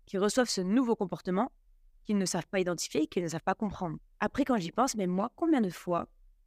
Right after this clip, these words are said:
alors que pourtant, je suis quelqu'un quand même qui impose beaucoup, impose beaucoup dans qui elle est, dans ce qu'elle ressent et de comment,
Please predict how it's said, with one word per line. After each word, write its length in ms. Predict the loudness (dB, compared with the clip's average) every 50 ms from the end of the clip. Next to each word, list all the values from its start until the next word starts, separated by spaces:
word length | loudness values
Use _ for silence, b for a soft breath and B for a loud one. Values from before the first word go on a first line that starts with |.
| _ -20 -20 -20 _ _ _ -20 -20 _ _
alors 240 | 4 4 4 4 2
que 100 | -2 -8
pourtant, 280 | -10 -8 -2 0 0 0
je 60 | 0
suis 80 | -2
quelqu'un 220 | -4 -4 -2 -4 -4
quand 120 | -2 0
même 180 | 2 2 2 0
qui 260 | -2 -4 -2 -2 -2
impose 260 | 0 2 2 0 2
beaucoup, 380 | 2 0 -2 -2 -4 -8 -12 -12 -14 _ _ _ -8 -6
impose 240 | -4 -2 0 -2 -2
beaucoup 240 | -2 -4 -2 -2
dans 240 | 0 0 0 0 -2 -8 _ _ -20 -20 -10
qui 120 | -2 2 2
elle 160 | 4 4 4
est, 100 | 2 2
dans 120 | 2 -2
ce 80 | -2 -2
qu'elle 160 | -2 -2 0
ressent 500 | 0 -2 -2 0 0 2 2 2 0 -2 _ _ _ _ _ -10 _ -4
et 80 | -2
de 100 | -2 -2
comment, 480 | -2 -2 0 0 2 2 0 0 -2